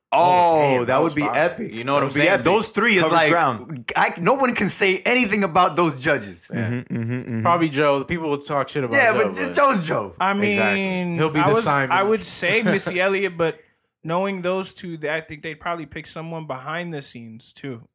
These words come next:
Speaker 4: or consider them.
Speaker 2: Yeah.
Speaker 4: But yeah, Missy Elliott would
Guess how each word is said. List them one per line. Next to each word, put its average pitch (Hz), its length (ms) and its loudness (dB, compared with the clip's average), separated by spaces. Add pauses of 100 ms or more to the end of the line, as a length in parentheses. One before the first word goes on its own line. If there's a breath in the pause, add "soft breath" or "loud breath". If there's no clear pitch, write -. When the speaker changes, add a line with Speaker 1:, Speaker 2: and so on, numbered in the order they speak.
Speaker 4:
or 131 180 -8
consider 139 440 -10
them. 151 300 -8 (180)
Speaker 2:
Yeah. 95 200 -10 (360)
Speaker 4:
But 135 260 -8
yeah, 147 200 -2
Missy 165 260 -6
Elliott 139 220 -8
would 120 160 -16